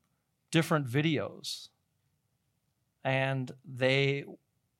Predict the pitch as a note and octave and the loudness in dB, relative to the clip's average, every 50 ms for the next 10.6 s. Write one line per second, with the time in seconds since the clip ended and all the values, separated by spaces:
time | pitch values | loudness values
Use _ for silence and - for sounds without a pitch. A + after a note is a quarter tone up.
0 | _ _ _ _ _ _ _ _ _ _ _ _ _ _ C#3+ C3+ A#2+ D3+ D#3 C#3 | _ _ _ _ _ _ _ _ _ _ _ _ _ _ -2 2 2 2 2 4
1 | D3+ D3+ D3+ D3 C#3 C#3+ - - D#3 C#3+ C#3 C#3+ - - C#3+ C3 C#3 A#2+ - C#3+ | 2 2 2 0 -2 -4 -4 -2 0 2 2 2 0 -2 -2 -4 -4 -4 -2 -2
2 | C#3 C3+ C3+ C3+ C3 B2 A#2+ - C3 C3 B2 A2 G2+ G#2 A2+ A#2 - _ C#3+ C3+ | -2 -2 -4 -4 -6 -6 -8 -10 -10 -8 -8 -8 -8 -10 -12 -16 -12 _ -8 -8
3 | A#2+ - D#3 C#3+ C#3 C#3 B2 B2 C3 D#3 D#3 D#3 D#3+ D3+ - - - - _ _ | -4 -2 0 0 0 0 -2 -2 -2 -2 0 0 -2 -4 -8 -16 -20 -20 _ _
4 | _ - C#3 C#3 D3+ D#3+ E3+ F#3+ F#3 F#3 - F#3+ F3+ D#3+ - - E3+ D#3 D3 D3 | _ -2 2 4 4 6 6 4 2 2 2 2 2 2 2 0 0 2 2 2
5 | C#3+ D3 D3 D3 D3 D3 C#3+ C#3 C#3 C#3 C3+ C3+ - C3+ B2+ B2+ C3 C#3 C3+ - | 0 0 0 0 0 0 0 0 0 -2 -2 -2 -2 0 4 4 4 4 4 -2
6 | C#3 - - D3+ D3 C#3+ - E3+ D#3 - - E3 - - D#3+ D3+ C#3+ C#3 - - | -4 2 4 4 4 4 2 -2 -4 -2 -4 -6 -2 -2 -2 -2 -2 -6 -8 -6
7 | C#3+ C3 C3 C#3 D3 D3 D3 D#3 D3+ - _ _ _ _ _ _ _ _ - - | -4 -2 -2 -2 -4 -6 -6 -8 -10 -12 _ _ _ _ _ _ _ _ -20 -20
8 | _ _ _ _ _ _ _ _ _ _ - E3 F3+ F3 - F#3+ E3 F#3+ F3+ - | _ _ _ _ _ _ _ _ _ _ 4 4 6 6 4 4 4 4 2 2
9 | F#3+ D3+ - - F3 F3 E3+ D#3+ D#3+ D#3+ D#3 C#3 A#2+ A#2+ D3 C#3+ C3+ - C#3 B2+ | 2 2 2 2 4 4 4 4 4 2 2 0 0 0 -2 -2 0 -2 -2 -2
10 | B2+ B2+ D3 D#3 D#3 E3+ E3+ E3+ D3 C3 C3 | -2 -4 -6 -4 0 2 2 2 2 0 -4